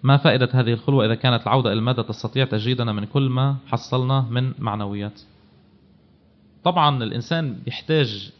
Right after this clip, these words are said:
يعني في شغلة إنه كيف نحن مثلا السيارة بحاجة إلى بنزين ضل واحد، مثلا بيجي واحد بيقول: "هلا بدي أعبي مثلا تانكة بنزين بتوصلني لهالمكان"، بيرجع بنقطع، ما بيرجع واحد بيعبي بنزين،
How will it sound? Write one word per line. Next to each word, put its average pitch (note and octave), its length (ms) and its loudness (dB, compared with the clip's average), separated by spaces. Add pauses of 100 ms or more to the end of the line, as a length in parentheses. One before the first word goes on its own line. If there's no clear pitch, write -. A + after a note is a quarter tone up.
(120)
يعني G2+ 260 -8
في B2+ 240 -4
شغلة A2+ 400 -4
إنه A2 220 -8
كيف D3+ 260 -6
نحن C3+ 160 -6
مثلا A#2 240 -4
السيارة A#2 460 -2
بحاجة A2 440 -2
إلى G#2 140 -4
بنزين G#2 560 -6
ضل A2 200 -4
واحد، G#2 360 -4 (580)
مثلا A#2+ 160 -4
بيجي C#3 140 0
واحد C#3+ 260 2
بيقول: C3+ 160 0
"هلا C3 120 0
بدي B2+ 160 0
أعبي B2+ 280 4
مثلا B2 540 -4 (720)
تانكة C3+ 260 0
بنزين A#2 640 -2
بتوصلني A#2+ 520 -2
لهالمكان"، A2 540 -4
بيرجع B2 200 0
بنقطع، A#2+ 400 -6 (800)
ما C3+ 60 -4
بيرجع E3+ 240 -2
واحد D3+ 200 0
بيعبي C#3 280 0
بنزين، G#2+ 380 -8